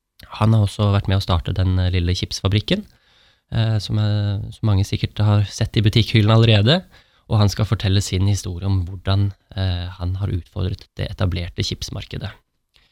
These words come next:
Så skal vi selvfølgelig også høre fra fem gründere som har, eh, mange gode ideer, og, eh, dette her blir et, eh, tett og spennende program,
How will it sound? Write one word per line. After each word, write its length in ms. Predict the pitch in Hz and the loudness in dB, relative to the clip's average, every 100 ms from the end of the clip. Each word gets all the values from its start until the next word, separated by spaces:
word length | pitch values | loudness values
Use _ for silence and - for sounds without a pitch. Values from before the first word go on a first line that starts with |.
| _ _ _ _ _ | _ _ _ _ _
Så 200 | - 156 | -4 0
skal 140 | 170 | 2
vi 60 | 156 | 2
selvfølgelig 380 | 143 147 139 123 | 2 2 4 4
også 160 | 135 | 4
høre 220 | 120 120 | 4 4
fra 500 | - 117 113 110 110 | 2 2 4 4 4
fem 260 | 104 107 113 | 2 2 2
gründere 440 | 104 95 101 143 135 | 2 0 0 -2 -4
som 220 | - 117 | -8 -6
har, 260 | 107 110 104 | -2 0 0
eh, 120 | 107 | -2
mange 280 | 104 98 95 | -2 -2 -2
gode 200 | 98 98 | 0 2
ideer, 260 | 104 147 - _ _ - | 2 0 -6 _ _ -6
og, 220 | 107 107 | -2 0
eh, 500 | 101 104 98 95 95 98 - _ _ - | 0 -2 -2 -4 -6 -10 -14 _ _ -20
dette 240 | 98 98 | -14 -8
her 80 | 98 | -4
blir 160 | 95 | -2
et, 220 | 104 - 98 | -2 -2 -2
eh, 80 | |
tett 260 | 95 104 - | -2 -4 -6
og 80 | 107 | -6
spennende 360 | - 98 95 | 0 2 2
program, 320 | 107 110 165 | 0 2 2